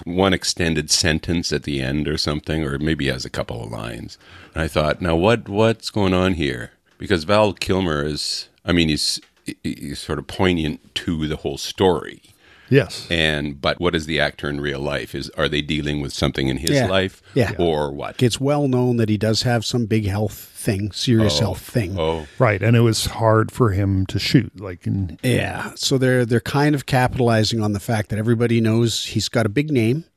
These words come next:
Speaker 3: Everybody knows he's really sick, so if we stick him in this movie playing a really sick guy, cha-ching.
Speaker 1: Yeah, yeah,
Speaker 3: Thanks,
Speaker 1: yeah,
Speaker 3: Val.
Speaker 1: yeah, yeah, yeah.
Speaker 3: You get to wonder, bitterly, if you're like me at least, what do you get paid for that one sentence? Probably some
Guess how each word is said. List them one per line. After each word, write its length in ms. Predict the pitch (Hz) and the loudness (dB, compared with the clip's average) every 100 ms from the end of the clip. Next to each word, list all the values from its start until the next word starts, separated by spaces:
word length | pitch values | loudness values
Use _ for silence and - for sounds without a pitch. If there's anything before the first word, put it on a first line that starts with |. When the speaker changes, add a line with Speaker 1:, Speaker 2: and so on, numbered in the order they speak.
| _ - | _ -6
Speaker 3:
Everybody 380 | 104 113 123 127 | 0 2 4 4
knows 260 | 123 127 | 4 4
he's 220 | 123 117 | 2 2
really 240 | 131 127 123 | 2 2 2
sick, 360 | - 113 - | 2 0 -2
so 140 | - 107 | -6 -6
if 140 | 98 | -6
we 80 | 101 | -4
stick 340 | - - 151 | -2 0 0
him 100 | 139 | 2
in 80 | 135 | 4
this 220 | 131 113 | 4 2
movie 380 | 113 123 123 101 | 2 2 2 2
playing 300 | - 139 127 | 0 0 2
a 40 | 110 | 4
really 240 | 117 107 | 2 2
sick 300 | - 156 - | 2 -2 -2
guy, 280 | 90 85 107 _ _ _ _ _ - | -6 -6 -10 _ _ _ _ _ -8
cha-ching. 520 | - 107 - 123 101 80 - _ _ _ _ | 2 4 6 4 2 -4 -16 _ _ _ _
Speaker 1:
Yeah, 200 | - 85 | 0 0
yeah, 160 | 71 71 | 0 0
Speaker 3:
Thanks, 220 | 110 104 | 0 2
Speaker 1:
yeah, 60 | 71 | 0
Speaker 3:
Val. 140 | 87 95 | 0 0
Speaker 1:
yeah, 160 | 78 65 | -2 -4
yeah, 180 | 92 87 67 - | -2 -2 -2 -8
yeah. 120 | 82 | 0
Speaker 3:
You 140 | 160 | 2
get 160 | 175 147 | 2 0
to 80 | 120 | 2
wonder, 380 | 120 101 113 139 | 2 2 0 -2
bitterly, 680 | 110 92 110 98 90 127 151 _ _ _ _ - | -4 0 2 0 -2 -4 -4 _ _ _ _ -10
if 180 | - | -4
you're 100 | 104 | -2
like 220 | 85 82 101 | -2 -4 0
me 160 | 104 | 0
at 100 | 73 | 0
least, 460 | 90 98 - - - - | -4 -4 -2 -4 -6 -4
what 100 | 269 | 0
do 80 | 285 | 2
you 20 | |
get 160 | 233 160 | 0 0
paid 320 | - 147 190 | 2 2 2
for 80 | 147 | 2
that 180 | 110 92 | 0 0
one 260 | 92 95 | -2 -4
sentence? 680 | 90 - 98 - - - - _ - | -4 -8 -8 -12 -12 -12 -12 _ -6
Probably 220 | 185 160 | 0 2
some 320 | 117 131 107 | 4 4 4